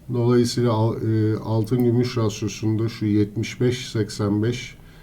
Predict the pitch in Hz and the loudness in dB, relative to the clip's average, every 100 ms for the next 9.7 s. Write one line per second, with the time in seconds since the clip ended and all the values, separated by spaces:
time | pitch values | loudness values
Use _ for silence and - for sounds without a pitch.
0 | - - - 101 104 107 113 120 113 113 | -20 -20 -6 -2 0 2 2 2 2 0
1 | 117 107 104 117 110 98 107 95 101 104 | 0 0 0 0 0 0 0 2 2 2
2 | 104 104 110 98 - 104 104 95 92 95 | 2 2 0 -2 -2 0 2 2 -2 -4
3 | - - - 120 120 123 127 127 117 113 | -10 -16 -4 0 2 4 4 2 2 2
4 | 110 110 117 117 117 123 123 120 113 - | 4 4 4 4 4 4 4 4 2 2
5 | 127 131 113 107 - - - - 110 113 | 0 0 -2 -2 -8 -18 -14 -4 0 2
6 | 120 120 123 123 123 113 - 120 117 107 | 4 4 2 2 0 -2 -2 0 2 2
7 | 113 117 113 120 123 113 107 - 110 110 | 2 2 0 -6 -2 -2 -2 -2 -2 -2
8 | 101 117 107 104 101 101 - 110 117 123 | -2 -4 -4 -4 -4 -6 -4 -2 2 2
9 | 107 - 101 95 98 - | 2 0 0 2 0 -4